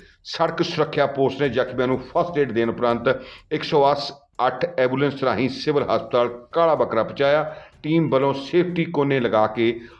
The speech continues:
ਹਾਦਸਾਗ੍ਰਸਤ ਵਾਹਨਾਂ ਨੂੰ ਸਾਈਡ ਕਰਕੇ ਰੋਡ ਕਲੀਅਰ ਕੀਤਾ ਗਿਆ। ਆਵਾਜਾਈ ਮੁੜ ਚਾਲੂ ਕਰਵਾਈ ਗਈ। ਇਸ ਦੌਰਾਨ ਚੌਂਕੀ ਕਲੱਬਪੁਰ ਪੁਲਿਸ ਨੂੰ ਵੀ ਸੂਚਿਤ ਕੀਤਾ ਗਿਆ। ਅਗਲੀ ਖਬਰ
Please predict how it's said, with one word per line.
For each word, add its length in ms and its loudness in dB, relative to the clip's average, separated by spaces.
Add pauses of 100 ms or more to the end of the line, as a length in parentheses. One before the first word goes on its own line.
(200)
ਹਾਦਸਾਗ੍ਰਸਤ 580 2
ਵਾਹਨਾਂ 400 0
ਨੂੰ 320 -4 (200)
ਸਾਈਡ 400 0
ਕਰਕੇ 360 2
ਰੋਡ 360 2
ਕਲੀਅਰ 220 2
ਕੀਤਾ 300 -2
ਗਿਆ। 320 0 (280)
ਆਵਾਜਾਈ 580 2 (240)
ਮੁੜ 340 4
ਚਾਲੂ 220 2
ਕਰਵਾਈ 280 2
ਗਈ। 120 -2
ਇਸ 220 0
ਦੌਰਾਨ 440 0
ਚੌਂਕੀ 680 0 (200)
ਕਲੱਬਪੁਰ 500 2
ਪੁਲਿਸ 280 -2
ਨੂੰ 140 0
ਵੀ 120 0
ਸੂਚਿਤ 480 -2
ਕੀਤਾ 280 0
ਗਿਆ। 300 -2 (760)
ਅਗਲੀ 260 0
ਖਬਰ 320 2